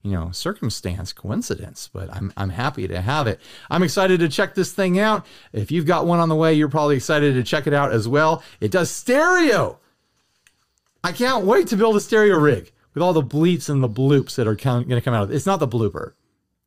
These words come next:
It's the mood. <laughs> I'm, I can't wait for all the bleeps and the moods that come out of it. <laughs> I'll do a video with it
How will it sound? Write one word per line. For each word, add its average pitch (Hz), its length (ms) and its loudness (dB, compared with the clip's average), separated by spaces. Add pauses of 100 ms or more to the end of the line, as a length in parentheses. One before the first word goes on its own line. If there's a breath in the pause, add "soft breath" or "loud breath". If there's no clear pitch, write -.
(120)
It's 110 180 -2
the 120 100 0
mood. 113 420 0
<laughs> - 840 -20
I'm, 135 120 0
I - 60 0
can't - 280 -4
wait 165 140 0
for 170 200 0
all 160 100 2
the 147 100 0
bleeps 156 360 0
and 135 140 2
the 120 40 2
moods 107 420 0
that 139 180 0
come 123 160 -2
out 151 300 -2
of 208 80 -8
it. - 300 -12 (380)
<laughs> - 1500 -6
I'll 196 200 0
do 196 200 4
a 175 40 2
video 165 320 4
with 147 100 2
it 139 180 0